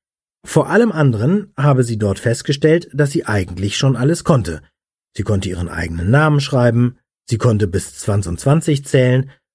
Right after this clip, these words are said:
und die Uhrzeit würde sie sicherlich morgen oder so in der Schule lernen.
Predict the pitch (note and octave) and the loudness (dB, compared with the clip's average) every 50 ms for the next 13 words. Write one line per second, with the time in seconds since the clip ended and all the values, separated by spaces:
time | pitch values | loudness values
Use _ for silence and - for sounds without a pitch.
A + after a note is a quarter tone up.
0 | _ _ - D#3+ D3 C#3 C#3 C#3 - - B2 - C3+ D#3+ F3 E3+ - G3+ G3 G3 | _ _ 2 4 4 4 2 -2 -6 -6 -2 2 4 4 4 4 2 2 2 0
1 | - C#3+ D3 D3+ C#3 C3 G#2+ G2 G2 G2 G#2 E3 F#3+ - G3+ F3 E3+ D#3+ - - | 0 0 0 2 2 2 0 0 -2 -2 -2 -2 0 2 2 2 2 2 2 0
2 | A2 G2+ G2 A2 A#2+ A#2+ A#2 F#2+ G2 G2 F#2+ F2 F#2 F#2 F#2 A2 C3 C3+ C3+ - | 0 2 4 2 2 2 0 -2 -2 -4 -2 -2 -2 -2 -2 0 0 0 0 -2
3 | A2+ G#2 B2 C#3 D3 A#2+ E2+ D#2 E2 E2 D2 C#2+ C#2 | 0 2 2 4 4 2 2 0 -2 -4 -4 -8 -12